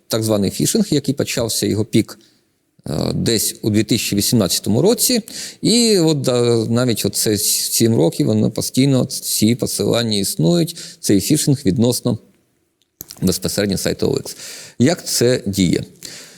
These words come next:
Е, зазвичай, коли ви розміщуєте оголошення, або навпаки, ви знайшли оголошення, з вами, ви зв'язуєтесь з продавцем, або з вами зв'язуються, і кажуть про те, що давайте зробимо угоду по доставці товару,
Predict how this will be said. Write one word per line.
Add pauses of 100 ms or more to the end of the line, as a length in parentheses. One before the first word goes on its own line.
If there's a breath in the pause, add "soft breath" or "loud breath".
(320 loud breath)
Е, (100)
зазвичай, (540)
коли
ви
розміщуєте
оголошення,
або
навпаки,
ви
знайшли
оголошення, (440)
з
вами, (300)
ви
зв'язуєтесь
з
продавцем,
або
з
вами
зв'язуються, (160)
і
кажуть
про
те,
що
давайте (120)
зробимо
угоду
по
доставці
товару,